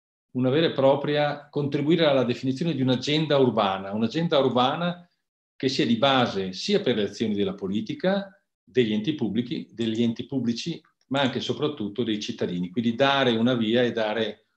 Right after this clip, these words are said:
una visione per il futuro, oh, di questa nostra realtà.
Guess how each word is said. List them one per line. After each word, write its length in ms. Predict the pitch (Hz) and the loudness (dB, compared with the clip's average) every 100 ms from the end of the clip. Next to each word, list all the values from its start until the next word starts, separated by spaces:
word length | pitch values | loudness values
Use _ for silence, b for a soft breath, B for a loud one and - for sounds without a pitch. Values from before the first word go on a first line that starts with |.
| _ | _
una 220 | 131 135 | 0 2
visione 840 | 135 156 104 110 95 101 107 104 - | 2 2 0 -2 -2 -2 -4 -6 -4
per 120 | 131 | -2
il 100 | 120 | -2
futuro, 400 | 117 110 107 104 | -2 -6 -4 -2
oh, 360 | 101 - 98 90 | -2 -4 -8 -10
di 100 | 98 | -10
questa 240 | 98 - | -14 -10
nostra 420 | 87 82 - 85 | -10 -12 -14 -14
realtà. 400 | 85 82 - _ | -14 -18 -20 _